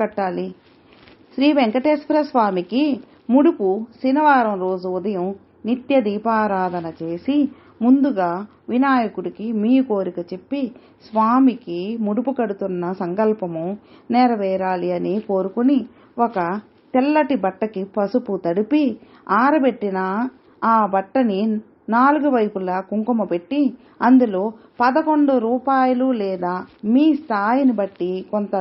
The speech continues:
డబ్బును స్వామిని స్మరించుకుంటూ పెట్టి, మీరు ఎందుకు ముడుపు కడుతున్నారు, మనస్ఫూర్తిగా భక్తిగా స్వామికి చెప్పుకొని, డబ్బు పెట్టిన పసుపు బట్టని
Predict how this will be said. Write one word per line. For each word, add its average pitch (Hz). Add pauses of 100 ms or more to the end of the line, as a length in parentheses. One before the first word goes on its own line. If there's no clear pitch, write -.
డబ్బును 185 (640)
స్వామిని 247 (120)
స్మరించుకుంటూ 214 (100)
పెట్టి, 285 (480)
మీరు 220 (460)
ఎందుకు 339 (140)
ముడుపు 269
కడుతున్నారు, 233 (580)
మనస్ఫూర్తిగా 269 (140)
భక్తిగా 214 (160)
స్వామికి 214
చెప్పుకొని, 269 (520)
డబ్బు 202
పెట్టిన 233 (120)
పసుపు 202
బట్టని 190